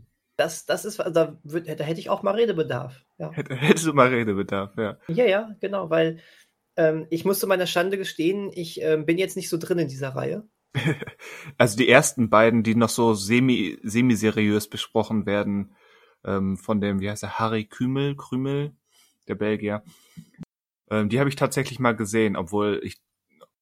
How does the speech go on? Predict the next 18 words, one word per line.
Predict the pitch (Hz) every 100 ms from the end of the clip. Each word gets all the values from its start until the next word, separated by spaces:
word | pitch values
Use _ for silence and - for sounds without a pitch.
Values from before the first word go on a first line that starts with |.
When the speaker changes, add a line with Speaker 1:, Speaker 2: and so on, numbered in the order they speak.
| _ _ -
Speaker 2:
obwohl | 95 107
es | 98
war | 101 98
im | 98
freien | 92 - 107 113 107
Fernsehen, | - 107 117 123 120
entsprechend | 104 - - 104 107 98 -
muss | 104 -
man | 101
immer | 101
hinterfragen, | 104 98 95 - 101 98 104 101 - _ -
welche | 104 107 107
Fassung | - 117 123 117
hat | 117
man | 117
da | 110 113
gesehen? | 117 117 120 127 - 160 -
Speaker 1:
Also, | 151 135 131